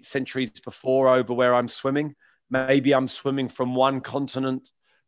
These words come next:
to another, so I'm swimming over a continental divide as well. Uh, and maybe, like, Neptune,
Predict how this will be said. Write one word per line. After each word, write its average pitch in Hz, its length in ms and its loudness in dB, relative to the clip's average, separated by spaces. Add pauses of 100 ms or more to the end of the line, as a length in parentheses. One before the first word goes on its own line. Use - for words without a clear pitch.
to 135 220 0
another, 139 320 2
so 139 160 0
I'm 131 100 0
swimming 127 360 -2
over 120 220 0
a 117 40 -4
continental 120 760 -6
divide 117 520 -2
as 107 160 -8
well. 135 380 0 (440)
Uh, 117 580 2
and 120 180 -2
maybe, 135 520 2
like, 123 320 2
Neptune, 123 1040 -4